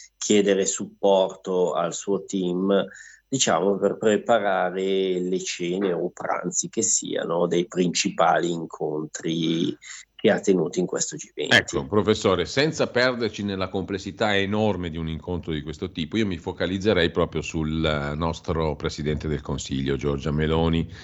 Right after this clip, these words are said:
Speaker 2: che, tra le altre cose, ha avuto un incontro bilaterale a margine dei lavori del vertice del G venti con il Presidente della Repubblica Popolare Cinese, Xi Jinping.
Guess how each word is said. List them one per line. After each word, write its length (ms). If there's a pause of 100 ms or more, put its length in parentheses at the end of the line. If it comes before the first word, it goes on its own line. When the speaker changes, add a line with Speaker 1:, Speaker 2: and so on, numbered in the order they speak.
(360)
Speaker 2:
che, 280
tra 180
le 140
altre 320
cose, 420
ha 140
avuto 360
un 120
incontro 500
bilaterale 880
a 40
margine 440
dei 180
lavori 460
del 360
vertice 840
del 160
G 140
venti 320
con 140
il 100
Presidente 580
della 180
Repubblica 680
Popolare 500
Cinese, 460
Xi 380
Jinping. 920